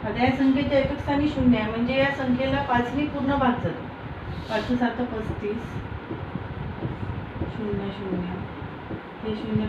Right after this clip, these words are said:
खाली घेऊन घ्या. आता भाग दिला आपण शून्याचा, खाली उरले शून्य, म्हणजे पाचने या संख्येला पूर्ण भाग जातो. जर आपण या, अ, सत्तरला पाचने गुणलं तर आपलं, आपली संख्या ही एवढी यायला पाहिजे.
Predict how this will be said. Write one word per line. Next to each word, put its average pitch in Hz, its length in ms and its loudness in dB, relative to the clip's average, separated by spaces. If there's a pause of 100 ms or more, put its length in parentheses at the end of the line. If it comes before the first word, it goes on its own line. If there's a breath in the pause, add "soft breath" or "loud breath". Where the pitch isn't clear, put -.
खाली 202 240 0
घेऊन 190 300 -2
घ्या. 180 260 2 (1040)
आता 208 260 -2
भाग 196 100 0
दिला 220 280 -2
आपण 226 300 2
शून्याचा, 196 600 -2 (500)
खाली 190 280 0
उरले 208 340 2 (120)
शून्य, 180 220 0 (580)
म्हणजे 202 240 2 (580)
पाचने 240 380 6
या 277 80 4
संख्येला 285 360 4
पूर्ण 269 300 4
भाग 247 180 6 (120)
जातो. 170 320 0 (800)
जर 294 200 8
आपण 294 300 6
या, 302 100 6 (580)
अ, 226 220 -2
सत्तरला 269 480 2
पाचने 269 600 6 (180)
गुणलं 254 460 8
तर 262 80 2
आपलं, 262 420 4 (680)
आपली 226 280 2
संख्या 262 320 4
ही 294 220 6
एवढी 254 280 10
यायला 220 240 4
पाहिजे. 175 340 -2